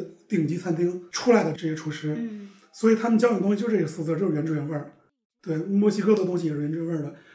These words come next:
Speaker 1: 甚至中餐都是原汁原味儿的，因为我们那个中餐老师是一个成都人，一个老太太。
Speaker 2: 嗯。
Speaker 1: 对。
Speaker 2: 那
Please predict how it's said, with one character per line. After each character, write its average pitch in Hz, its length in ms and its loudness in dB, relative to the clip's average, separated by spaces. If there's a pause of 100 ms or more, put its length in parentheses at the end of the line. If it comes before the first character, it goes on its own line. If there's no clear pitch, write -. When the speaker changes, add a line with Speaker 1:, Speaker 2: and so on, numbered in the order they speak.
(140)
Speaker 1:
甚 - 180 0
至 208 80 4
中 233 180 0
餐 214 180 0
都 208 100 4
是 170 60 2
原 160 120 0
汁 175 60 -2
原 170 100 -2
味 170 60 0
儿 160 40 -2
的， 156 80 -2
因 185 60 0
为 214 60 4
我 196 100 4
们 156 80 0
那 190 60 -2
个 190 60 0
中 208 120 0
餐 208 100 4
老 143 100 -4
师 175 180 -8
是 196 80 -6
一 190 40 -2
个 190 60 2
成 170 180 2
都 220 100 2
人， 156 260 -2 (100)
一 196 80 -10
个 175 80 -6
老 147 80 -6
太 170 160 -4
太。 151 60 -4
Speaker 2:
嗯。 349 520 -6
Speaker 1:
对。 175 100 0 (340)
Speaker 2:
那 359 80 0